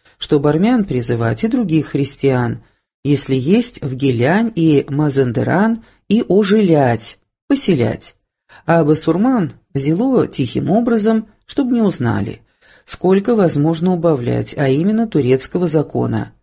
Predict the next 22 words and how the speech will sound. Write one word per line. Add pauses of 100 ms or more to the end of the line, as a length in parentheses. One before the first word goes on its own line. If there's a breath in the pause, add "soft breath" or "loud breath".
(220)
суннитов. (840)
Также,
когда
осмотрится,
дал
бы
знать,
сколько
возможно
там
русской
нации (300 loud breath)
на
первый
раз
поселить. (760)
О
Куре
подлинного
известия
не
имеем.